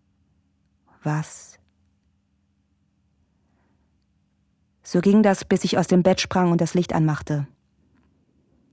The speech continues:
Ich erfuhr nicht, wessen Tod es war und warum er von meinem Traum Besitz ergriffen hatte. Nach einer Weile hörte er auf, unter meiner Bettdecke zu flüstern.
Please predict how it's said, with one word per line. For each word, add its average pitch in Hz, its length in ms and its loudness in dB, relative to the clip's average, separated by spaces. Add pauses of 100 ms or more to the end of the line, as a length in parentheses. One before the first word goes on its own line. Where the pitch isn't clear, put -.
(840)
Ich 151 160 -4
erfuhr 180 260 0
nicht, 165 240 0
wessen 170 300 0
Tod 175 260 -2
es 160 160 -6
war 160 240 -2
und 160 220 -4
warum 160 280 0
er 170 100 0
von 165 140 0
meinem 156 240 0
Traum 165 280 0
Besitz 170 300 -2
ergriffen 156 420 -4
hatte. 151 340 -4 (1600)
Nach 170 140 0
einer 175 220 4
Weile 196 220 6
hörte 190 260 2
er 165 180 0
auf, 170 240 -2
unter 175 240 0
meiner 165 240 2
Bettdecke 170 420 -4
zu - 140 -6
flüstern. 143 520 -6